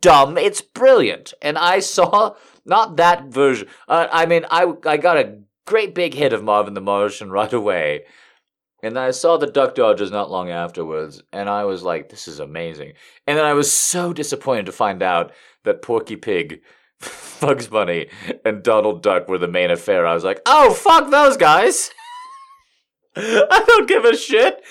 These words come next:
Bring, what's, what's going on with the dog and the wolf? You telling me that those guys don't have a story every week?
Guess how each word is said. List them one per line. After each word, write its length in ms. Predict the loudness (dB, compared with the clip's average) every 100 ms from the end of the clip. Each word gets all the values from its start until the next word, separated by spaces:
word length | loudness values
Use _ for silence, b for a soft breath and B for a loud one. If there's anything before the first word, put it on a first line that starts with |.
| B B B
Bring, 240 | -2 -2 -2 B 0
what's, 240 | 0 0 -8 B
what's 180 | -2 2
going 120 | 6
on 320 | 8 8 6 4
with 140 | 2
the 140 | -2 4
dog 300 | 6 8 6
and 140 | 4
the 360 | 4 8 8 8
wolf? 340 | 6 -6 -20 _ _ _ _ _
You 220 | -2 0
telling 420 | 0 2 4 4 6
me 220 | 4 6
that 260 | 4 4
those 300 | 4 6 6
guys 400 | 4 2 4 2
don't 340 | 2 2 2 0
have 220 | 0 2
a 80 | 0
story 440 | 2 2 4 6
every 240 | 6 6 4
week? 380 | 4 0 -6